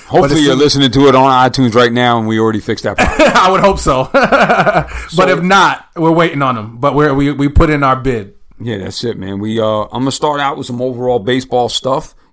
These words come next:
Speaker 1: Give you a little rundown on what's going on right now, and, uh, and, you know, get your opinions, and, uh, maybe you guys will like what we gotta say. Something, uh, that's not really a good stat for these particular players.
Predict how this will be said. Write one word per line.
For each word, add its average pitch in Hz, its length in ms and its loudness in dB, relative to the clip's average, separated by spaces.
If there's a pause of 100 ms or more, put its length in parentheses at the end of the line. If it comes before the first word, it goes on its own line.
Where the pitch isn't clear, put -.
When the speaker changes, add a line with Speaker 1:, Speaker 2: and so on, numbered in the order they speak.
Speaker 1:
Give 123 100 -2
you 123 80 0
a - 40 0
little 120 180 4
rundown 127 540 -2
on 113 100 -4
what's 113 160 -2
going 120 260 0
on 120 240 4
right 120 160 0
now, 123 360 -4
and, 110 120 -6
uh, 113 40 -6
and, 110 300 -8
you 117 60 -6
know, 110 160 -2
get 117 160 -6
your 120 140 0
opinions, 123 480 -4
and, 101 180 -8
uh, 107 160 -10
maybe 104 240 -12
you 110 100 -12
guys 110 220 -8
will 101 80 -12
like 107 140 -6
what 101 100 -12
we 104 100 -10
gotta 101 220 -10
say. 113 320 -12 (800)
Something, 120 720 -6
uh, 101 400 -8 (600)
that's 113 220 -10
not 139 180 -2
really 123 260 -2
a 110 60 -2
good 113 380 0
stat - 480 -12 (180)
for 120 220 -12
these 107 180 -8
particular 101 480 -10
players. 101 500 -10